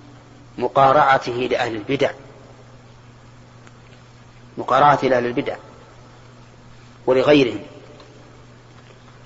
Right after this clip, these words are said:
ومر بي كلام للقاضي أظنه أبي بكر، كان عند أحد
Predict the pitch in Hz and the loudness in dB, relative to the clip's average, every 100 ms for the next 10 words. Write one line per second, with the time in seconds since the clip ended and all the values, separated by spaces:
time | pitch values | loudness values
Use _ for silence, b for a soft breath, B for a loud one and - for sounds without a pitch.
0 | - - - - 127 156 151 151 131 143 | -20 -20 -20 -6 2 4 6 4 4 0
1 | - 135 147 151 151 147 147 - - - | 0 0 0 2 2 0 -2 -8 -20 -20
2 | - - - - - - - - - - | -20 -20 -20 -20 -20 -20 -20 -20 -20 -20
3 | - - 113 110 135 139 120 123 131 - | -20 -14 -10 -6 2 2 2 -2 -8 -12
4 | - - - - - - - - - - | -20 -20 -20 -20 -20 -20 -20 -20 -20 -20
5 | - - - - - - - - - - | -20 -20 -20 -20 -20 -20 -20 -20 -16 -8
6 | 120 131 147 131 123 120 131 - - - | -4 0 0 -2 -6 -4 -4 -4 -8 -14
7 | - - - - - - - - - - | -20 -20 -20 -20 -20 -20 -20 -20 -20 -20
8 | - - - - - - - - - - | -20 -20 -20 -20 -20 -20 -20 -20 -20 -2
9 | 147 143 139 139 - - - - - - | 2 4 2 0 -6 -20 -20 -20 -20 -20
10 | - - - - - - - - - - | -20 -20 -20 -20 -20 -20 -20 -20 -20 -20
11 | - - - - - - - - - 131 | -20 -20 -20 -20 -20 -20 -20 -20 -8 -4
12 | 131 123 120 123 - 120 | 0 2 2 0 -4 -6